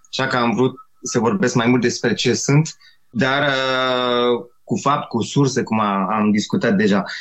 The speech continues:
Și, uh, atunci mi se pare că e cea mai bună cale pentru a înțeles că există diferențe care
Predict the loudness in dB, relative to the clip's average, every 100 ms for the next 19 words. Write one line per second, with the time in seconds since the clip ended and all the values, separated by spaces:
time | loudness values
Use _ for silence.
0 | -14 -16 -12 -4 -2 0 0 0 2 0
1 | 0 0 0 2 0 0 -2 -2 2 4
2 | 6 4 -2 -2 0 2 2 2 2 2
3 | 2 2 0 -8 0 2 2 2 0 0
4 | 2 2 0 -2 -2 -2 -2 -2 0 0
5 | 0 2 2 0 0 -2 -4 -4 -4 -4
6 | _ _ _ _ 0 2 4 2 2 0
7 | 2 0 0 -2 0 0 -2 -8 -10 -4
8 | -2